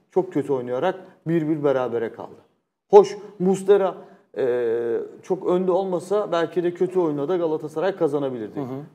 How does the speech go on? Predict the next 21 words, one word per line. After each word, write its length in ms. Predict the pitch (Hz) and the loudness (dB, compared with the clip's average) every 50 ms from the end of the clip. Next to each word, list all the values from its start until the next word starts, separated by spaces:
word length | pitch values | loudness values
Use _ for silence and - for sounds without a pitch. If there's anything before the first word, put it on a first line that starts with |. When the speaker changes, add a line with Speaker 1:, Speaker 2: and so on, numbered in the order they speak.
| _ | _
Speaker 1:
Dönece-, 460 | 175 180 190 185 175 147 165 - 139 143 | 4 4 6 4 2 0 -2 -4 0 0
geçeceğiz 480 | 156 151 151 151 147 156 139 123 107 | 0 0 0 -2 0 0 0 0 -2
oraya. 220 | 104 98 95 90 85 - - _ _ _ _ _ _ _ _ _ _ - | -4 -6 -6 -8 -10 -14 -20 _ _ _ _ _ _ _ _ _ _ 2
Beşiktaş'a 500 | 233 220 233 262 - 233 233 - 233 220 | 2 2 2 -2 0 0 0 2 2 2
geri 220 | 190 180 165 156 | 2 2 2 0
dönelim. 320 | 131 120 110 98 87 92 90 - _ _ - - _ - | -2 -6 -6 -8 -12 -14 -16 -20 _ _ -20 -12 _ 4
Antalya 580 | 170 202 226 233 226 233 247 247 220 180 160 | 4 4 4 4 2 2 2 2 2 2 0
Spor 440 | 151 - - 247 - - 180 175 175 175 - - - _ _ _ _ _ _ _ _ _ _ - | -2 -2 -6 -8 -4 0 0 0 0 -2 -8 -16 -20 _ _ _ _ _ _ _ _ _ _ 2
bence 460 | 165 214 220 214 196 156 139 131 - - | 4 4 4 2 0 0 -2 -2 -2 0
Ankara 420 | - 180 214 226 220 190 175 147 143 | 0 0 0 0 0 0 0 0 0
Gücü'yle 480 | 135 147 139 127 139 127 123 123 123 | -2 -4 -4 -6 -4 -4 -4 -2 0
beraber 460 | 180 202 190 165 143 123 123 160 180 180 - - - - _ | 0 0 2 2 0 0 0 -2 -2 -4 -6 -14 -20 -20 _
şu 220 | _ - - 208 202 | _ -4 0 2 2
an 300 | 190 180 180 175 175 180 | 2 2 0 0 -2 -2
ligin 240 | 185 180 214 214 | -2 -2 -2 -2
zayıf 340 | 196 160 180 190 214 208 - | 0 4 4 4 4 4 2
halkalarından 720 | 175 151 139 143 156 143 143 139 143 143 143 135 135 127 110 | -2 -2 -2 -2 -2 -2 0 -2 -2 -4 -6 -6 -6 -8 -8
biri. 160 | 104 92 85 - - _ _ _ _ _ _ _ _ | -10 -12 -12 -16 -20 _ _ _ _ _ _ _ _
Speaker 2:
Ya 160 | - 127 117 | -10 -4 2
böyle 180 | 135 147 151 160 | 4 4 6 4
giderse 460 | 156 151 165 160 156 - 226 226 240 | 4 4 2 2 2 2 0 0 0